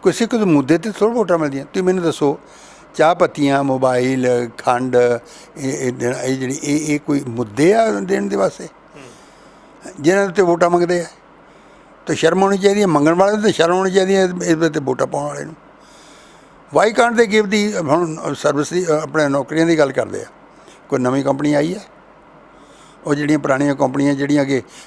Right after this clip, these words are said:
Speaker 1: ਕੈਂਪਸ ਤੋਂ, ਅ, ਕਰਦੀਆਂ ਸੀਗੀਆਂ, ਅ, ਪਲੇਸਮੈਂਟਸ, ਉਹ ਹੁਣ ਉਹਨਾਂ ਨੇ ਨਮੂਨਾ ਬਣਾਇਆ ਕਰਤਾ।
Speaker 2: ਹੂੰ।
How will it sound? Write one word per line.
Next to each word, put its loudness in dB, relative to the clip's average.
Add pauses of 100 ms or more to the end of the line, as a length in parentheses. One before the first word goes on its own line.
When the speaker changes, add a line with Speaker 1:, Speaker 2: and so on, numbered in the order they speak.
Speaker 1:
ਕੈਂਪਸ 0
ਤੋਂ, -2
ਅ, -4
ਕਰਦੀਆਂ -2
ਸੀਗੀਆਂ, 0
ਅ, -8
ਪਲੇਸਮੈਂਟਸ, -2 (680)
ਉਹ 4
ਹੁਣ 0
ਉਹਨਾਂ 0
ਨੇ 0
ਨਮੂਨਾ -4
ਬਣਾਇਆ 0
ਕਰਤਾ। -4
Speaker 2:
ਹੂੰ। -20